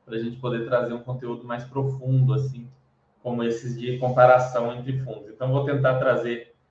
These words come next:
um número menor de fundos no, no caso de logística, pra gente poder detalhar mais, pegar uns três ou quatro fundos bem interessantes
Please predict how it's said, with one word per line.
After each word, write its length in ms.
um 40
número 320
menor 460
de 80
fundos 300
no, 280
no 100
caso 280
de 80
logística, 540
pra 140
gente 180
poder 240
detalhar 520
mais, 320
pegar 200
uns 140
três 300
ou 80
quatro 360
fundos 300
bem 340
interessantes 760